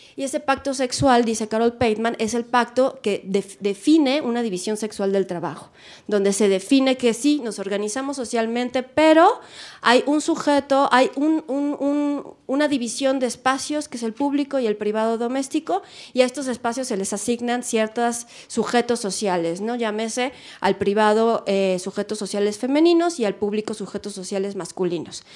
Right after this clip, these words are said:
Entonces, cuando vemos estas transformaciones, yo lo que me pregunto es, ¿estas transformaciones nos alcanzan para ya redefinir ese pacto sexual? Es decir, ¿nos alcanzan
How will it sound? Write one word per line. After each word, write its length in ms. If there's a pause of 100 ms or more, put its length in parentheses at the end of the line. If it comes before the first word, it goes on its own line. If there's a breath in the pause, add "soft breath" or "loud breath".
(460 loud breath)
Entonces, 400
cuando 260
vemos 240
estas 240
transformaciones, 680
yo 160
lo 120
que 100
me 120
pregunto 500
es, 240
¿estas 220
transformaciones 640
nos 260
alcanzan 760
para 220
ya 200
redefinir 500
ese 160
pacto 320
sexual? 480 (340 loud breath)
Es 60
decir, 240
¿nos 200
alcanzan 800